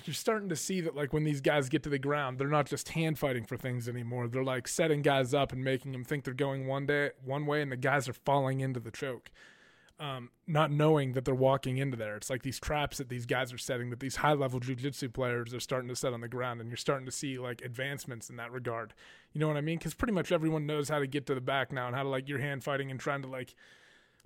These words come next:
make him lift his head up or peel his head back to slide your arm on, shit like that, right? Like, but now you're starting to see some more advanced jiu-jitsu with guys like Herbert Burns and Aljamain Sterling. I mean, you're starting to see that seep into M M A a little bit more, and it's exciting.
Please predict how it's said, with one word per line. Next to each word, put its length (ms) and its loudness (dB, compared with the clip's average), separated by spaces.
make 200 2
him 180 -2
lift 160 -4
his 140 -4
head 120 0
up 160 -4
or 80 -10
peel 280 -8
his 100 -10
head 180 -12
back 220 -12
to 80 -14
slide 320 -4
your 100 -2
arm 200 0
on, 80 -2
shit 160 4
like 160 4
that, 180 4
right? 160 2
Like, 260 -2
but 240 -2
now 220 2
you're 160 2
starting 300 0
to 80 -4
see 180 -2
some 160 -4
more 180 -2
advanced 360 -6
jiu-jitsu 560 -2
with 220 -6
guys 200 2
like 140 -2
Herbert 260 -4
Burns 280 -2
and 320 -2
Aljamain 440 -2
Sterling. 440 0
I 60 -4
mean, 260 -6
you're 100 -4
starting 240 2
to 40 -4
see 160 0
that 180 2
seep 360 -2
into 200 0
M 140 0
M 140 0
A 100 2
a 80 2
little 180 0
bit 140 0
more, 240 -4
and 80 -2
it's 140 -8
exciting. 420 -2